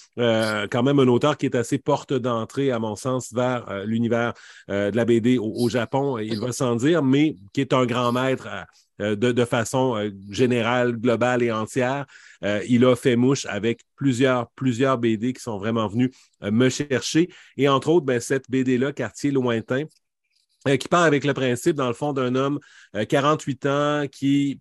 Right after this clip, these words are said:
pas trop sûr, dans le fond, de s'il est là où il a envie d'être, au bout du compte, dans, dans la vie, euh, qui éventuellement se ramasse à aller se recueillir, euh, sur, euh, la tombe d'un parent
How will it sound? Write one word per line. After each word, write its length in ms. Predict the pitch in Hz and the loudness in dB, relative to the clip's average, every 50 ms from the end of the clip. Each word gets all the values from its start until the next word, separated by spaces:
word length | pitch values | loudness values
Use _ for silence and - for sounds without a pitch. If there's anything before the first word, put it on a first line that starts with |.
| _ _ _ _ _ _ _ _ _ | _ _ _ _ _ _ _ _ _
pas 120 | - 220 214 | -2 -2 0
trop 240 | 240 254 247 202 | 0 2 2 2
sûr, 260 | - - - 214 214 185 | 2 2 0 0 2 2
dans 120 | 156 139 | 2 0
le 40 | 127 | -2
fond, 280 | - - 156 165 165 | -2 -4 -4 -4 -4
de 60 | 156 - | -6 -8
s'il 520 | - - - 147 147 147 147 143 143 139 | -10 -12 -10 -8 -6 -6 -2 2 4 4
est 80 | 135 131 | 6 6
là 120 | 131 139 | 6 6
où 180 | 147 143 139 131 | 4 4 4 4
il 80 | 127 120 | 2 2
a 40 | |
envie 200 | 117 117 117 123 | 2 0 -2 -2
d'être, 260 | 117 123 147 175 - 127 | -2 -2 -2 -2 -4 -6
au 80 | 120 | -6
bout 80 | 113 110 | -6 -6
du 80 | 104 | -6
compte, 220 | - - 135 139 135 | -4 -2 -2 -2 -2
dans, 160 | 123 113 110 | -2 -4 -4
dans 160 | 110 117 117 | -2 0 2
la 140 | 120 117 117 | 2 2 2
vie, 220 | 110 117 147 175 170 - - - - - - - | 0 -2 -4 -6 -6 -10 -16 -20 -20 -20 -10 -6
euh, 140 | 95 104 107 | -4 -2 -2
qui 260 | 107 - - 170 180 | -4 -4 0 2 4
éventuellement 600 | 170 147 139 127 120 - 135 120 120 131 143 147 | 4 6 4 2 2 0 0 0 2 2 2 0
se 80 | - - | 0 -2
ramasse 360 | 135 117 120 127 139 139 - | -4 -2 -2 -2 -2 -2 -2
à 120 | 135 113 110 | -2 -2 0
aller 260 | 110 113 113 131 131 | 0 0 0 0 -2
se 140 | - - 127 | -2 -4 -6
recueillir, 540 | 117 - - 110 110 117 123 131 131 120 - - - - - _ - | -6 -4 -4 -2 0 0 2 2 0 0 -2 -6 -20 -20 -16 _ -6
euh, 160 | 98 101 98 | -4 -4 -4
sur, 340 | 95 - - 143 139 135 117 | -6 -4 0 2 2 2 2
euh, 160 | 107 104 104 | 0 -2 -2
la 180 | 104 113 110 107 | -2 -2 -2 -2
tombe 240 | - 127 123 123 120 | -2 -2 -2 -2 -2
d'un 140 | 117 110 - | -2 -4 -4
parent 440 | - 131 131 127 139 147 151 147 | -4 -4 -2 -2 0 0 -2 -2